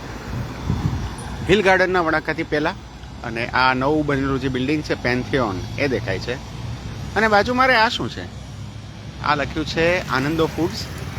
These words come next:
આનંદો ઓરિજિનલી તો હમીરસરની પાસે હતું, ગાંધીજીની પ્રતિમા પાસે હતું અને એ પછી ધરતીકંપ પછી પેલી જે વાવ છે એ વાવની બાજુમાં એ ઘણા વર્ષોથી ત્યાં કામ કરતા હતા.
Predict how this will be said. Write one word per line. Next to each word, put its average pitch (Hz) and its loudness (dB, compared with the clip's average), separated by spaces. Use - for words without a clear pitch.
આનંદો 233 4
ઓરિજિનલી 202 2
તો 190 -2
હમીરસરની 151 0
પાસે 117 2
હતું, 135 -2
ગાંધીજીની 120 0
પ્રતિમા 127 -2
પાસે 113 -2
હતું - -2
અને 151 0
એ 202 2
પછી 233 2
ધરતીકંપ 202 4
પછી 190 2
પેલી 147 2
જે 160 6
વાવ 143 6
છે - 0
એ 117 -6
વાવની 131 2
બાજુમાં 135 2
એ 123 -2
ઘણા 131 2
વર્ષોથી 120 0
ત્યાં 160 2
કામ 143 2
કરતા 143 0
હતા. 214 -4